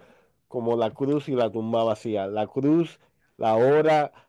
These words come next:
hacia la cual se dirige toda la vida de Jesús. Fue allí, en la cruz, donde él gritó, "Consumado es", porque él pagó el precio por tus pecados y por los míos.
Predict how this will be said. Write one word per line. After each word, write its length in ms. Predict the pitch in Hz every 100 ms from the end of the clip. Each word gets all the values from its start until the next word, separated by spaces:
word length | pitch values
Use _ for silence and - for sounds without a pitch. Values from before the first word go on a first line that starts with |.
| -
hacia 420 | 120 117 135 123
la 180 | 117 110
cual 300 | 123 127 120
se 100 | 135
dirige 460 | 120 117 120 135 131
toda 340 | 135 143 139
la 100 | 131
vida 240 | 123 127
de 60 | 131
Jesús. 400 | 127 120 120 104 - _ _
Fue 160 | - 135
allí, 440 | 143 151 160 127 - - _ _
en 320 | 123 131 131 127
la 100 | 120
cruz, 280 | 147 156
donde 480 | 143 139 131 131 127
él 80 | 131
gritó, 440 | 139 139 131 143
"Consumado 720 | 131 127 117 127 127 135 143 135
es", 220 | 123 113
porque 460 | 123 113 123 120 135
él 80 |
pagó 320 | 143 147 143 143
el 80 | 135
precio 400 | 139 143 151 143
por 200 | 123 113
tus 200 | 165 180
pecados 400 | 185 160 131 127
y 80 | 120
por 160 | 117
los 160 | 113 107
míos. 400 | 113 123 107 104